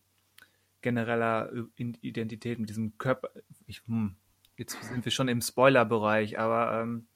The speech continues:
alles, was da eben mit zwischen Ethan Hawke und Jude Law angerissen wird und dieser Traum vom, vom, ähm,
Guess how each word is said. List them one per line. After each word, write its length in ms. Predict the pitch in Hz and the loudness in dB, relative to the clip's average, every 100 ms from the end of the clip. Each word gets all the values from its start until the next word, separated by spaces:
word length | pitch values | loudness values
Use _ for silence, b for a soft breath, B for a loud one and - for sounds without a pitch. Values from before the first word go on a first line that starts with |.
| _ _ _ _ _ _ _ - | _ _ _ _ _ _ _ -2
alles, 280 | 135 143 143 | 0 4 2
was 160 | 135 | 2
da 100 | 139 | 2
eben 300 | 127 131 127 | 4 2 2
mit 100 | 123 - - | -2 -4 -8
zwischen 400 | 139 123 135 131 | -2 -2 -2 -2
Ethan 320 | 120 123 107 | -4 -4 0
Hawke 260 | 127 120 | 0 0
und 240 | 123 120 113 | -6 -6 -6
Jude 180 | 117 117 | -4 2
Law 260 | 113 123 | 4 4
angerissen 600 | - 123 113 113 - 113 | 2 -2 -4 -6 -6 -6
wird 400 | 107 110 110 - - - - _ - | -2 -2 -4 -12 -20 -20 -20 _ -10
und 220 | 113 110 | -8 -6
dieser 160 | 113 110 | -4 -6
Traum 400 | - 117 123 120 | -4 -2 -2 -2
vom, 440 | - 120 113 110 _ _ - _ _ _ _ _ _ _ _ - | -4 -4 -2 -6 _ _ -20 _ _ _ _ _ _ _ _ -6
vom, 400 | 117 107 110 104 | -2 -2 -2 -2
ähm, 720 | 104 104 101 104 104 107 | -2 -4 -4 -6 -6 -8